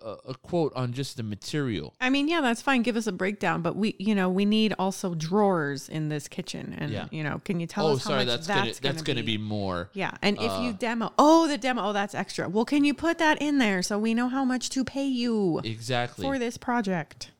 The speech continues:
Speaker 1: Um, so other things that are real obvious, like, we have our, our, I don't wanna,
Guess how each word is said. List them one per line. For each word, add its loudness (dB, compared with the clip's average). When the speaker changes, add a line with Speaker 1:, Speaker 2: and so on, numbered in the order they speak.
Speaker 1:
Um, 0
so 0
other 0
things -2
that 2
are 0
real 0
obvious, -2
like, -6
we 0
have -2
our, -2
our, -4
I -10
don't -6
wanna, -8